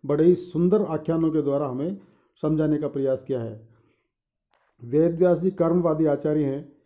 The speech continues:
कर्म ही मनुष्य का परिपक्व लक्षण है। कर्म से परामुख मानव, मानव की पदवी से सदा वंचित रहता है। अश्वमेध यज्ञ में आया है कि "प्रकाश लक्षणा देवा मनुष्य कर्म लक्षणा", इसी कारण तो वह भव्य भारत भूमि कर्म भूमि है।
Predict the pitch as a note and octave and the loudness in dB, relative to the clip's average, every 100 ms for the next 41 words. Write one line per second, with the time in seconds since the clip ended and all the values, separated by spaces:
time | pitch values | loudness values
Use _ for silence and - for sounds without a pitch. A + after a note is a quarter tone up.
0 | _ _ D#3 F3+ E3 F#3 E3 E3 E3 D#3+ | _ _ 0 2 4 4 4 2 0 -4
1 | D#3+ - - _ _ _ _ - D#3 D3+ | -6 -8 -20 _ _ _ _ -4 -2 0
2 | D#3+ D#3+ D3 C#3 D3+ B2+ C3+ D3 - _ | -2 -2 -4 -4 -6 -6 -8 -12 -20 _
3 | _ D3 D#3+ E3 F3 E3+ D#3 E3 E3+ E3 | _ 0 0 0 -2 0 0 0 0 -4
4 | C#3+ C3+ C#3 E3+ - _ _ - C3+ D3+ | -4 -2 -4 -6 -12 _ _ -8 -2 2
5 | F3 F3 E3+ C#3+ C#3+ E3+ E3+ D3 D3 C3+ | 2 2 -2 -4 -6 -6 -4 -2 -2 -4
6 | C3+ D3+ C#3+ C3+ C3 A#2+ C3+ D#3 _ _ | -4 -6 -6 -6 -6 -8 -10 -14 _ _
7 | _ C#3+ D3+ G3 F3 E3 E3 C#3+ D3 D3 | _ -6 -2 0 2 2 0 -2 -2 -2
8 | D#3 D#3 C#3 D3+ C#3 C#3+ - F3 - C#3+ | -2 -2 0 0 -2 -4 -2 -2 -2 -6
9 | E3 F#3 D#3+ D3 D3 D#3+ D3+ D3+ C#3+ D3+ | -2 -2 -2 -6 -6 -4 -2 0 0 0
10 | C#3+ D3+ D#3 E3 D3+ C#3 C#3 C3+ - C3 | -2 -2 -2 -4 -4 -4 -4 -8 -8 -12
11 | A2+ - _ _ _ - D3+ F3+ F3 D#3+ | -14 -18 _ _ _ -8 0 0 2 0
12 | D#3+ D#3+ D#3 D#3 D#3 C#3 E3 C3+ C3+ C#3 | 0 0 0 0 -2 -2 -2 -2 -4 -4
13 | C#3+ D3 D3 C3 C3+ B2 B2+ B2+ B2+ C3 | -4 -2 -2 -4 -4 -6 -6 -6 -8 -10
14 | - | -12